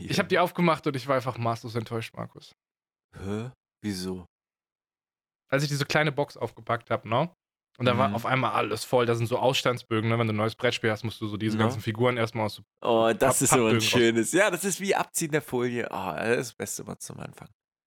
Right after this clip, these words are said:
Speaker 1: Aber da ist halt mega viel drin. Selbst in der kleinen drei Kilo Box ist unfassbar viel drin. Und
Speaker 2: Mhm.
Speaker 1: das ist schon direkt, wenn du das aufmachst, ist ein Zettel und da steht halt,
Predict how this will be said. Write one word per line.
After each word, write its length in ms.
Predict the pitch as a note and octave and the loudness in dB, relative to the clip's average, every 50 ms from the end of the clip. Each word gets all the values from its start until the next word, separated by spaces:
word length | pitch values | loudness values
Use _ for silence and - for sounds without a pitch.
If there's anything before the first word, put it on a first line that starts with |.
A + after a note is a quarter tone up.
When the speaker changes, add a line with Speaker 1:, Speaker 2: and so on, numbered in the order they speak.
| _ _ - | _ _ -4
Speaker 1:
Aber 160 | C3+ C#3+ D3+ | 0 0 2
da 140 | D3 D#3 D#3+ | 2 2 2
ist 100 | D#3 - | 2 0
halt 140 | F3+ D#3 D3 | -2 -2 0
mega 180 | D3+ C#3 D3 | 0 0 0
viel 220 | C3+ - - C3 A#2 | 0 -2 -2 -4 -2
drin. 160 | A#2+ G#2+ G#2 | -2 -2 0
Selbst 220 | G#2 C3 C#3+ - - | 0 0 0 0 0
in 40 | C#3 | 0
der 80 | B2+ | 2
kleinen 200 | C3 C3 A#2+ A#2+ | 2 2 0 0
drei 140 | A#2 B2 A2+ | 0 -2 -2
Kilo 240 | - - A#2+ A2 G2 | 0 0 -2 -2 -2
Box 300 | F2+ G2+ F#2+ - - - | -2 -4 -6 -6 -10 -14
ist 80 | - | -10
unfassbar 420 | - A#2+ - - G2 - - G#2+ G2+ | -8 -8 -8 -8 -10 -8 -6 -6 -6
viel 220 | - - G#2 G2+ | -4 -4 -6 -6
drin. 220 | G2 G2 G2 F#2+ - - - _ _ _ _ - | -6 -6 -6 -8 -8 -12 -20 _ _ _ _ -6
Und 100 | B2+ G#2 | -6 -4
Speaker 2:
Mhm. 220 | F#2+ F2+ F2 E2+ F2 | -4 -4 -4 -4 -2
Speaker 1:
das 140 | C#3+ C3+ | -2 -2
ist 140 | E3 F3 - | 0 0 0
schon 200 | - - F#3+ D#3 | 0 0 0 0
direkt, 260 | D3 C#3 G3+ A#3 - | 0 0 0 0 0
wenn 100 | - D#3 | -2 -2
du 40 | D3 | -2
das 100 | D3+ - | -2 -2
aufmachst, 440 | - D#3+ F3+ - - F3+ E3+ D#3+ - | 0 0 0 0 0 0 -2 -2 -2
ist 120 | E3 - | -6 -8
ein 60 | - C#3+ | -8 -4
Zettel 320 | - G#3+ A#3 - G#3 F3 | -2 -2 0 0 0 -2
und 80 | C#3+ C#3+ | -2 -2
da 60 | C#3+ | -2
steht 300 | - - D#3+ - - - | -2 -2 -2 -2 0 0
halt, 300 | F#3 G#3 A#3 - - | 2 2 0 -2 -6